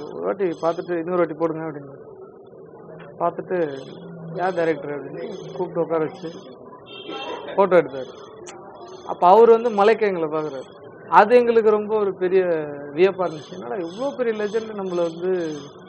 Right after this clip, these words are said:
பார்க்குறாரு, அப்போ நம்ம ஏதோ ஒண்ணு சின்னதா பண்ணியிருக்கோம் போல இருக்கு" அப்படின்ற ஒரு கொஞ்சம் பெருமிதம் இருந்துச்சு. இந்த ஃபோட்டோ எடுக்கும்போது அ-, அந்த யா-, ஒரு ஞான-, பாரதி ராஜா சார் எடுக்கும்போது நம்ம ஒரு பணிவுல இருந்தோம். இது எடுக்கும்போது கொஞ்சம் பெருமிதமா இருந்துச்சு.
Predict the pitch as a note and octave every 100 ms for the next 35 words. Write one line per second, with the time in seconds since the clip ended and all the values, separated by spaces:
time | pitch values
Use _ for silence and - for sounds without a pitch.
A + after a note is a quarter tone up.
0 | - - - - F3+ F3+ E3 E3 F3 E3+
1 | F3 G3+ F#3+ E3+ F3+ F3 F3+ E3 E3 D3
2 | C#3 C#3 C3 C3 C3 C3 - - - -
3 | - - - D#3 E3 D#3 D3 C#3 C#3+ -
4 | G#3+ A3+ G3+ A3 A#3+ F#3 D#3 C#3+ C3 -
5 | F3+ E3 F3+ F3+ F#3 F3 F3 F#3 G3+ A#3+
6 | D4+ - - - - - - - - -
7 | - - - - - - A#3+ A#3 G#3+ A3
8 | G3+ G3+ G3 G3+ A3+ A#3+ F#3+ G#3+ A#3 A3+
9 | G#3+ G3 G3+ G3 G3+ G#3 G#3+ G#3 F#3 E3+
10 | D#3 F#3 G3+ F3 D3+ D#3 F3 F#3 G3 A3+
11 | A3+ A3 A3 A3 A3 A#3+ A#3 G3+ E3 -
12 | C#3